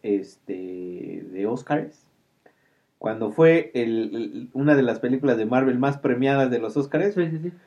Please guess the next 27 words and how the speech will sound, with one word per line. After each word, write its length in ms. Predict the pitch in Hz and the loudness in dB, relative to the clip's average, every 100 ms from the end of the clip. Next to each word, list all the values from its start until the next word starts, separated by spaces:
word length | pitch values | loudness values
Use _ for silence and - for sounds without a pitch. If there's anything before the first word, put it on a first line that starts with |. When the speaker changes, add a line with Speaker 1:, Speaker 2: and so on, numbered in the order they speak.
| _ | _
Speaker 1:
y 180 | 117 113 | -6 4
tú 140 | 147 | 6
mismo 300 | 143 147 139 | 8 6 6
dijiste 400 | 120 107 131 123 | 0 -2 -4 -4
en 80 | 110 | -6
ese 120 | 104 | -6
momento, 280 | 107 101 101 | -6 -6 -6
imagínate 560 | 104 110 104 156 160 - | -6 -4 -4 -4 -4 -2
cómo 180 | 143 139 | -2 -2
estuvo 260 | 143 143 | 2 2
todo 160 | 135 139 | 4 4
ese 180 | 139 135 | 4 2
año 120 | 135 | 2
Speaker 2:
Ajá. 80 | 131 | 2
Speaker 1:
el 100 | 123 | 2
cine 360 | 139 156 185 | 4 4 2
para 280 | - 143 135 | 0 0 0
que 440 | 139 135 127 - - | 2 2 2 -2 -6
Black 280 | 123 139 143 | -2 -2 2
Panther 400 | 151 160 120 185 | 2 2 -2 -8
sea 300 | - 143 139 | -2 0 2
Speaker 2:
Ah, 200 | 143 190 202 | 0 -6 -4
nominada, 520 | 214 196 175 175 170 | 0 2 2 2 2
ajá. 80 | 131 | 2
Speaker 1:
nominada 280 | 123 120 117 | 2 2 -2
a 40 | |
Óscar. 200 | 113 - | -6 -14